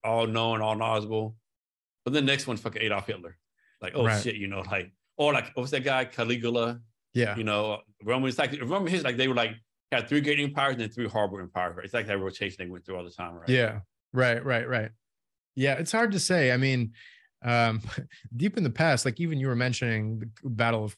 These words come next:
Speaker 2: uh, with, with Constantine, Emperor
Speaker 1: Mm-hmm.
Speaker 2: Constantine. History is written, written by the victor. So
Speaker 1: Oh,
Speaker 2: he
Speaker 1: yeah, don't
Speaker 2: could have
Speaker 1: doubt it.
Speaker 2: really said whatever he wanted to. The battle could have been totally lopsided from the beginning.
Speaker 1: Yeah.
Speaker 2: And,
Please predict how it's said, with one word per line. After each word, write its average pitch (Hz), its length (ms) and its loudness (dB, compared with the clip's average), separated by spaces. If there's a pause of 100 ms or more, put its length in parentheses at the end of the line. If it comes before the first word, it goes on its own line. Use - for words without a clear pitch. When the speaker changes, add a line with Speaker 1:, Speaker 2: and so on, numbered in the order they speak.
(200)
Speaker 2:
uh, 113 260 -2
with, 113 280 -2
with 120 140 -6
Constantine, 113 580 0
Emperor 113 240 0
Speaker 1:
Mm-hmm. 98 80 -2
Speaker 2:
Constantine. 113 640 -2 (420)
History 160 300 4
is 123 100 4
written, 156 260 6 (300)
written 165 180 4
by 143 140 6
the 120 80 6
victor. 113 400 2
So 110 200 -4
Speaker 1:
Oh, 110 40 2
Speaker 2:
he 107 60 0
Speaker 1:
yeah, 90 180 -4
don't 117 100 -8
Speaker 2:
could - 80 0
have 110 100 4
Speaker 1:
doubt - 20 4
it. - 20 6
Speaker 2:
really 117 260 4
said 117 360 -4
whatever 120 320 4
he 131 100 2
wanted 139 360 2
to. 120 260 -2 (240)
The 123 160 0
battle 127 260 2
could 123 160 2
have 113 80 0
been 110 180 0
totally 123 360 2
lopsided 127 520 0
from 127 160 -2
the 120 80 0
beginning. 113 440 0
Speaker 1:
Yeah. 101 160 2
Speaker 2:
And, 104 140 -2